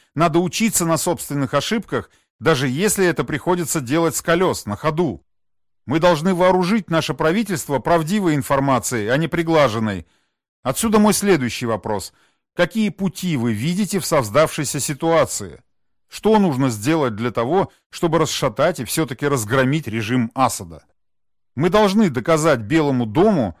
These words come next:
что именно мы, а не Пентагон, можем найти реальные пути, ведущие к нашей победе в Сирии. Пентагон вами упомянут в связи с их последним планом, где речь идет об ограниченных дистанционных ударах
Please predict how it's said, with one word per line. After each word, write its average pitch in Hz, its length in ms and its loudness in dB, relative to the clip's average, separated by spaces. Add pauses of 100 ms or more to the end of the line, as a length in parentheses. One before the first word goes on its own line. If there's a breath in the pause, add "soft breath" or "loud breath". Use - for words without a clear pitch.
(160)
что - 180 -2
именно 185 400 2
мы, 190 440 2
а 127 120 -4
не 135 120 -2
Пентагон, 156 680 0
можем 135 400 0
найти 139 340 -2
реальные 120 460 0
пути, 185 440 -4 (180 soft breath)
ведущие 135 640 -2
к - 80 -10
нашей 143 300 -2
победе 127 440 -2
в 120 60 -10
Сирии. 107 500 -4 (680)
Пентагон 170 600 0
вами 170 260 2
упомянут 160 640 0
в - 100 -12
связи 151 300 -4
с - 100 -4
их 156 140 -4
последним 160 580 0
планом, 127 600 0
где 131 200 -2
речь 135 240 -2
идет 127 240 -2
об 120 140 -2
ограниченных 127 680 0
дистанционных 123 800 -2
ударах 147 480 2